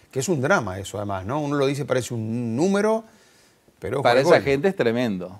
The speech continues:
Speaker 2: es terrible.
Speaker 1: Exacto.
Speaker 2: Pero yo no conozco el tema porque creo que es de hoy, pero yo que, creo que es una empresa que tiene muchos emprendimientos. No, no quiero hablar de esa empresa en particular. Bueno,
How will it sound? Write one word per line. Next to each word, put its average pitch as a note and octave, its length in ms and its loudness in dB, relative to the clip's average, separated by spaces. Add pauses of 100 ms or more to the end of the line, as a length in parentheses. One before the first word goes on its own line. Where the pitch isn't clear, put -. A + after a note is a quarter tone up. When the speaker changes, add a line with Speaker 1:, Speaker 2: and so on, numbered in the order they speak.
(160)
Speaker 2:
es F#2+ 100 -10
terrible. G#2 400 -2
Speaker 1:
Exacto. F#2 200 -8 (840)
Speaker 2:
Pero A#2 180 2
yo C#3+ 120 4
no E3+ 100 0
conozco D3 280 4
el A#2+ 80 4
tema D#3+ 180 2
porque B2+ 200 2
creo A#2+ 160 4
que A2+ 100 2
es G2+ 60 0
de G#2+ 120 4
hoy, A2 320 4 (260)
pero G2+ 260 2
yo G2 140 -10
que, G2+ 200 -4
creo C3 180 0
que E3+ 80 2
es C#3+ 60 0
una C#3 160 0
empresa C3 480 2
que B2+ 120 -2
tiene B2 220 0
muchos C3 360 0
emprendimientos. G2+ 880 -2 (1000)
No, G#2 220 -10
no G#2 160 -4
quiero B2 120 4
hablar A#2+ 220 4
de B2+ 100 4
esa A#2 120 2
empresa A#2 240 0
en A2+ 60 2
particular. G#2 680 0
Bueno, G2+ 220 -6